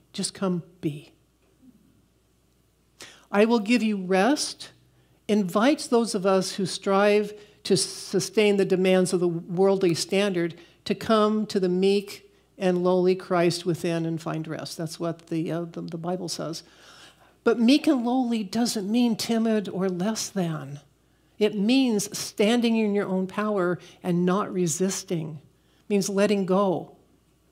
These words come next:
It means allowing the presence to work through you. Setting your ego to the side.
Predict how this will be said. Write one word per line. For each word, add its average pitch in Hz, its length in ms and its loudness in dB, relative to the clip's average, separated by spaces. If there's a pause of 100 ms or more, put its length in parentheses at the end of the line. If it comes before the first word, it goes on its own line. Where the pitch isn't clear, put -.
(180)
It - 40 -20
means 180 280 4
allowing 190 680 2
the 170 80 -4
presence 196 640 -2
to - 180 -2
work 170 360 -2
through 208 340 -4
you. 156 400 -4 (1080)
Setting 202 420 0
your 196 140 0
ego 175 420 -2
to 170 200 -6
the 170 120 -2
side. 165 560 -10